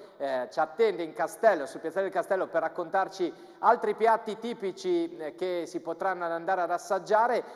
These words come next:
noi andiamo, eh, a raccontare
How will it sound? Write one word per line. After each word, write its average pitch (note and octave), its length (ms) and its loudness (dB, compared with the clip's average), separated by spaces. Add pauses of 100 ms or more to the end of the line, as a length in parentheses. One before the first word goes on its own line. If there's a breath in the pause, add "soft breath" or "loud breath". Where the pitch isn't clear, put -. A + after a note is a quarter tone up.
(140)
noi G#3 460 4
andiamo, E3 640 2
eh, C#3 100 -8
a C#3+ 280 0
raccontare E3+ 880 0